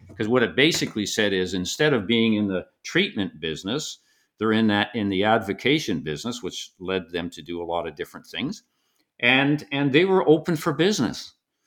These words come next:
twenty-four seven, anywhere in the province, uh,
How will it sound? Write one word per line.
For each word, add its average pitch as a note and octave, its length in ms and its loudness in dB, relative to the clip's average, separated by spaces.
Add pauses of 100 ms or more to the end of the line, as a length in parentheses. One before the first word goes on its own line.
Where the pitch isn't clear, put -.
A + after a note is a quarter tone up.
(160)
twenty-four E3+ 520 0
seven, E3+ 480 -2
anywhere D#3+ 340 0
in D#3 80 2
the C#3+ 60 2
province, D3 560 -4
uh, A#2+ 120 -4